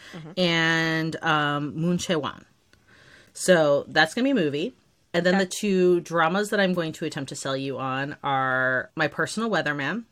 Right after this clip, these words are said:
Speaker 2: which is a Japanese B L.
Speaker 1: Yes.
Speaker 2: And I am going to try to sell you on Duna,
Speaker 1: I cannot
Speaker 2: which
Speaker 1: wait.
Speaker 2: I have a lot of thoughts about.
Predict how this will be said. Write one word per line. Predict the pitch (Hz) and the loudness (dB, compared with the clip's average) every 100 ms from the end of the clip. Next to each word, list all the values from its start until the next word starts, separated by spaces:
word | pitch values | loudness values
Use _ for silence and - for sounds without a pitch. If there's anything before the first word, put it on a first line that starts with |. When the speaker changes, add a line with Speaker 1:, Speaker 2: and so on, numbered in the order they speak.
| _ | _
Speaker 2:
which | 160 180 | -6 -2
is | 165 135 | -2 -2
a | 143 | -4
Japanese | 139 135 165 180 | -4 -4 -6 -6
B | 226 156 | -4 -4
L. | 139 233 - _ _ _ _ | -4 -10 -20 _ _ _ _
Speaker 1:
Yes. | _ _ _ _ _ - | _ _ _ _ _ -2
Speaker 2:
And | 185 165 151 160 175 180 - - - - - | 0 2 2 2 0 -4 -8 -20 -20 -20 -4
I | 170 | -2
am | 160 165 | -2 -2
going | 160 160 | -4 -4
to | 165 160 | -6 -6
try | - 139 | -6 -6
to | 151 | -6
sell | - 139 | -4 -4
you | 139 139 | -4 -4
on | 135 127 127 131 127 | -4 -4 -4 -6 -8
Duna, | 127 117 - - - _ - | -10 -10 -14 -16 -20 _ -12
Speaker 1:
I | 196 | -12
cannot | - 175 | -10 2
Speaker 2:
which | 160 - - 170 | 2 2 -6 -10
Speaker 1:
wait. | 165 - _ _ _ _ _ _ _ _ _ _ _ _ - | -10 -12 _ _ _ _ _ _ _ _ _ _ _ _ -2
Speaker 2:
I | 160 | -2
have | 160 | 0
a | 151 | -2
lot | 131 117 | 0 -2
of | - | -4
thoughts | - - - | -14 -16 -18
about. | - - | -16 -18